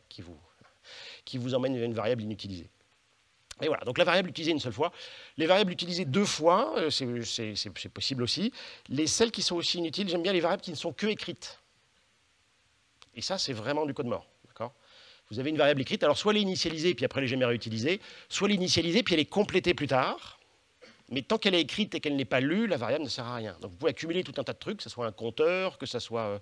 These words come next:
un tableau, des logs ou des choses comme ça, vous faites un gros machin. Si à la fin, il n'y a pas une utilisation de cette variable-là, passée comme une, un argument de fonction, écho ou mis dans un log, je ne sais pas, si elle est juste écrite, c'est pas bon. Si elle est juste lue,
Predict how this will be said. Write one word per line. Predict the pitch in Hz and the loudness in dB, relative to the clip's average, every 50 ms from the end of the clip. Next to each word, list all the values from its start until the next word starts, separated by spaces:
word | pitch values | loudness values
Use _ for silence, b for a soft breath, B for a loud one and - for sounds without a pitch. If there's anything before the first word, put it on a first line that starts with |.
| B B B B B B B B - | B B B B B B B B -4
un | 110 110 | -4 -2
tableau, | - 127 113 113 123 143 147 156 156 | -2 -2 -2 2 2 2 2 2 2
des | 120 123 | 0 0
logs | 117 117 131 147 151 156 135 | 2 4 6 6 6 6 4
ou | 131 | 2
des | 117 117 | -2 -2
choses | - 110 - - | -4 -4 -6 -8
comme | 110 - | -8 -6
ça, | - 170 190 | -6 -6 -6
vous | 147 | -6
faites | 120 120 127 | -6 -4 -2
un | 113 107 104 104 | -2 -2 -2 -2
gros | 101 101 | 0 0
machin. | 131 120 107 - 165 196 | 0 0 0 0 -2 -2
Si | - - - 165 | -2 0 2 4
à | 151 | 4
la | 160 | 4
fin, | 160 - - 196 202 | 4 2 0 0 2
il | 185 | 2
n'y | 151 | 2
a | 139 | 0
pas | - - 165 160 | 4 4 4 4
une | 160 151 143 143 143 143 | 4 2 2 2 0 0
utilisation | 135 - 147 139 143 139 147 139 - - 156 | -2 -4 -4 -4 0 0 0 0 0 -2 -2
de | 135 | -2
cette | - 120 | -4 -4
variable-là, | 113 117 120 123 117 117 117 131 160 196 | -2 0 0 0 2 2 2 2 0 0
passée | - - 139 120 - 147 | -2 -6 -6 -4 -4 -6
comme | - - 120 117 | -6 -4 -4 -4
une, | 113 98 120 117 113 110 107 | -4 -6 -6 -8 -6 -6 -6
un | 107 110 | -6 -6
argument | 107 98 107 101 110 110 113 | -8 -8 -8 -8 -6 -6 -6
de | 110 | -6
fonction, | - - 110 107 - - 160 180 202 208 B B B B B B B B B B | -8 -10 -12 -10 -8 -4 -2 -2 -2 -4 B B B B B B B B B B
écho | 151 147 131 - - 143 156 165 170 170 165 | -2 -2 -2 0 -2 -2 0 0 2 2 2
ou | 156 139 127 120 117 | 2 2 0 0 0
mis | 117 117 127 | -2 0 0
dans | 127 120 101 107 | 0 -2 0 0
un | |
log, | 113 151 185 139 | 0 0 0 0
je | 117 | -2
ne | 113 | -6
sais | - 110 | -2 2
pas, | - 175 214 - - _ _ _ _ _ _ _ _ _ _ _ _ _ - - | 2 2 2 0 -8 _ _ _ _ _ _ _ _ _ _ _ _ _ -12 -8
si | - - 139 | -6 -6 -6
elle | 127 | -4
est | 120 110 | -4 -4
juste | - 147 175 - 120 | -4 -4 -4 -6 -8
écrite, | 139 131 - - 196 220 - - - - B B B B B B B | -10 -10 -6 -6 -6 -6 -6 -8 -14 -16 B B B B B B B
c'est | - - - 120 | -12 -12 -10 -8
pas | - 110 | -8 -10
bon. | 92 90 - _ _ _ _ _ _ _ _ _ _ _ _ _ _ _ b b b b b b b | -10 -10 -16 _ _ _ _ _ _ _ _ _ _ _ _ _ _ _ b b b b b b b
Si | - - - | -8 -6 -4
elle | 165 160 | -2 -2
est | 160 | 0
juste | 143 156 285 - - | 0 0 -2 0 0
lue, | - 180 175 180 185 196 226 240 254 269 392 - | 0 2 2 4 4 6 6 6 6 4 0 -4